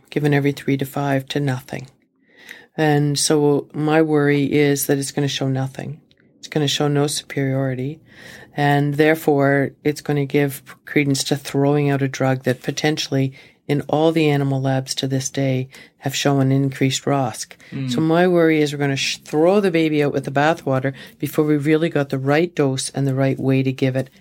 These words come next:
Speaker 1: and the right m-, way to measure its outcome.
Speaker 2: Right.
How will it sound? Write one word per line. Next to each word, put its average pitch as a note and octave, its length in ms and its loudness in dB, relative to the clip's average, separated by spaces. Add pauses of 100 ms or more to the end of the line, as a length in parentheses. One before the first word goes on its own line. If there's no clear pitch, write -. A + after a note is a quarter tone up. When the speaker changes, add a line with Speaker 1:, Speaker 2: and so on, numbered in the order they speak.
(140)
Speaker 1:
and C#3+ 80 -6
the C#3 80 -2
right C3+ 240 0
m-, C#3 260 0
way C3+ 220 2
to C3+ 80 -2
measure C3+ 520 0
its C3 200 -4
outcome. B2 480 -8
Speaker 2:
Right. A#2+ 320 -6